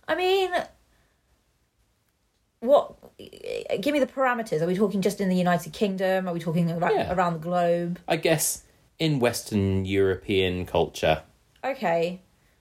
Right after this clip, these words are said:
Speaker 1: I mean, if you were to go way, way back, we are talking about, like, the Druids and
Speaker 2: Yeah, I
Speaker 1: that
Speaker 2: like
Speaker 1: kind
Speaker 2: that.
Speaker 1: of thing.
Speaker 2: I like your approach.
Speaker 1: Um,
Speaker 2: Yeah.
Speaker 1: and then the Romans came and imposed Christianity on everyone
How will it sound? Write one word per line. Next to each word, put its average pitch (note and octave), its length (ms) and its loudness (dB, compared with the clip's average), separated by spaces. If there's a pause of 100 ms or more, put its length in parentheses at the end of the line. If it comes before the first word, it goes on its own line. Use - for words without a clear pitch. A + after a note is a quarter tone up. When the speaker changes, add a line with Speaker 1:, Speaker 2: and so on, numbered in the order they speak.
(580)
Speaker 1:
I G#3+ 160 2
mean, G#3+ 640 0 (1300)
if F#3+ 140 -10
you C4 120 -2
were A3+ 140 6
to - 100 -6
go F#3+ 180 2 (160)
way, G3 240 2
way F3+ 200 0
back, F3 460 -2
we F#3 100 2
are E3+ 80 4
talking F3 340 -2
about, E3+ 280 2
like, D#3+ 200 0
the E3+ 80 0
Druids E3+ 880 0 (180)
and E3 460 0
Speaker 2:
Yeah, F#2+ 460 2 (140)
I E3+ 60 0
Speaker 1:
that E3+ 120 2
Speaker 2:
like F3 80 2
Speaker 1:
kind F3 140 4
Speaker 2:
that. E3+ 80 -2
Speaker 1:
of - 60 -14
thing. E3 260 2
Speaker 2:
I F3 40 2
like F3+ 80 2
your - 80 2
approach. - 400 0 (140)
Speaker 1:
Um, F3+ 360 0
Speaker 2:
Yeah. F3 320 -2
Speaker 1:
and F3 220 2
then E3+ 180 0
the E3+ 100 -2
Romans F#3+ 480 0
came E3 540 0
and D#3+ 340 -2
imposed D#3+ 460 4
Christianity E3+ 540 0
on D#3+ 100 2
everyone D#3+ 600 -2